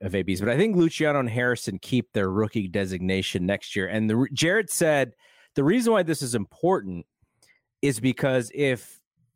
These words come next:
your, if a player on your team wins Rookie of the Year, you get, like, some extra picks or something, um, a-, at the end of the first round." So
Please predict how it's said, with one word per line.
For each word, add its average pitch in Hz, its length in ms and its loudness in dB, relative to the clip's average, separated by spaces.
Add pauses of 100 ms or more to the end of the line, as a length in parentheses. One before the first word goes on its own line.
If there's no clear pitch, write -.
(360)
your, 151 600 4
if 120 160 -2
a 127 80 0
player 180 360 0
on 139 120 0
your 135 300 2
team 113 600 0
wins 104 460 0
Rookie 120 380 0
of 95 120 -4
the 98 100 -4
Year, 104 360 2
you 95 180 -2
get, 104 180 -4
like, 107 160 -8
some 95 180 -6
extra - 300 -6
picks - 420 -8
or 95 60 -4
something, 87 540 -8 (560)
um, 92 460 -2
a-, - 40 -8
at 101 320 -4
the 104 140 0
end 95 100 -2
of 92 60 -2
the 87 80 -6
first - 340 -4
round." 95 320 -2
So 87 380 0